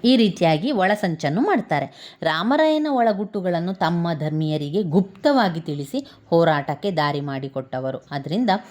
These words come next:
ಇಲ್ಲಿ ರಾಮರಾಯನೇ ಮಾಡಿರುವಂಥದ್ದು. ವಿಜಯನಗರ ಸೈನ್ಯದಲ್ಲಿ ಮುಸ್ಲಿಮರ ಸೇರ್ಪಡೆ ಮಾಡಿದ್ರಿಂದಲೇ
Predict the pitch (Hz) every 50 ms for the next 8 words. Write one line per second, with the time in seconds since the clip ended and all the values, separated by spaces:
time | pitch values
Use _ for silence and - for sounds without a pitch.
0 | - - - - 156 190 254 254 185 151 147 156 165 170 160 156 147 143 147 196
1 | 247 220 175 156 147 147 143 143 143 139 139 - - - 160 285 320 214 170 -
2 | 170 180 180 170 156 160 151 - - 151 135 139 143 131 143 196 294 349 277 185
3 | - - 165 156 147 143 139 135 147 143 - 151 139 - - 151 139 139 139 139
4 | 135 135 131 127 - - 139 147 170 185 226 269 359 381